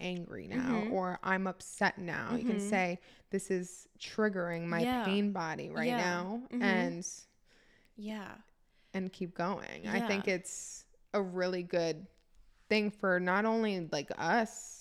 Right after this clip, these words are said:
Speaker 1: our age, but to teach kids, like, "Why are you upset right now, little
Speaker 2: Mm-hmm.
Speaker 1: Billy?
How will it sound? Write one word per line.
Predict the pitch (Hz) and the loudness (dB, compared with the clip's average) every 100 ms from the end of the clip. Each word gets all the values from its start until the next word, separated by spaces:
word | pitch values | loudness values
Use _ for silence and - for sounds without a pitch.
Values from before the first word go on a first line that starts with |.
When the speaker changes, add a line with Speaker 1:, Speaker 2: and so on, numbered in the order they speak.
| - 359 _ | -18 -20 _
Speaker 1:
our | 165 185 214 160 | 0 2 2 0
age, | 165 170 170 - | -2 -2 -4 -2
but | 175 160 - | 0 -2 -4
to | 202 | -10
teach | - 185 - | -6 -6 -6
kids, | - 233 247 185 - | -6 0 0 0 -2
like, | 156 147 | -2 -2
"Why | 175 185 196 | -2 0 2
are | 220 | 0
you | 220 | 0
upset | 208 - - 220 - | -2 -4 0 0 2
right | 170 120 | -4 -2
now, | 160 160 | -2 0
little | 160 165 160 | 2 2 2
Speaker 2:
Mm-hmm. | - | 2
Speaker 1:
Billy? | 165 180 214 | 0 2 0